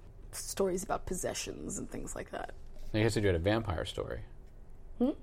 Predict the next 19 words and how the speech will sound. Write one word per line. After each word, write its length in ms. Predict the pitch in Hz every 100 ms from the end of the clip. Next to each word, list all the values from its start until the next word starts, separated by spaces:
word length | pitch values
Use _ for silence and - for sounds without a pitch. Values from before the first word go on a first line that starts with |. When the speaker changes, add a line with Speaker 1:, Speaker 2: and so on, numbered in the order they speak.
| -
Speaker 2:
You 60 |
said 140 | 95 101
you 60 |
had 100 | 95
a 20 | 85
vampire 380 | 98 101 123
story? 300 | 131 151 175 185 - - - - -
Speaker 1:
Mm-mm. 400 | 302 226 220 208
Speaker 2:
Oh, 60 | 80
okay. 160 | - 92
You 80 | -
just 100 | 90
like 160 | 101 95
vampire 320 | 73 - -
stories. 240 | - - -
Speaker 1:
I 80 | 214
like 160 | 214 208
vampire 320 | 202 - 214
stories. 400 | - - -